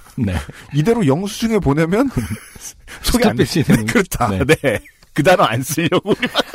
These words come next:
Speaker 2: 너무 흔해.
Speaker 1: 음.
Speaker 2: 그거야말로. 자, 여튼. 저희라도 해드려야죠.
Speaker 1: 음.
Speaker 2: 조언 좀 얻을 겸 인생 썰 좀 풀어볼까 합니다.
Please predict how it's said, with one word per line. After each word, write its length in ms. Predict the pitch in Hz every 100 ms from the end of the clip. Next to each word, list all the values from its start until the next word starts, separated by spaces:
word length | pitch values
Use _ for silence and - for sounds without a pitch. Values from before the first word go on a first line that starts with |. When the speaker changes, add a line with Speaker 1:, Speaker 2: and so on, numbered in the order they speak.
| 330 349 453 - - 370 - - - - - - - _ - 185 - - 349 294
Speaker 2:
너무 220 | 208 302
흔해. 320 | 285 - 247 - -
Speaker 1:
음. 40 | 117 110
Speaker 2:
그거야말로. 540 | 196 185 156 117 95 -
자, 380 | 151 120 95 90 - _ -
여튼. 280 | 101 - 71 - _ - _ _ _ _ _ - - - - -
저희라도 340 | - 180 185 196
해드려야죠. 480 | 208 190 104 98 -
Speaker 1:
음. 400 | 110 104 95 92 - -
Speaker 2:
조언 320 | 123 131 135
좀 160 | 160
얻을 220 | 139 123 131
겸 200 | 147 120
인생 320 | 117 139 127
썰 180 | 131 117
좀 140 | 120
풀어볼까 460 | - 120 107 101 107
합니다. 380 | 90 69 57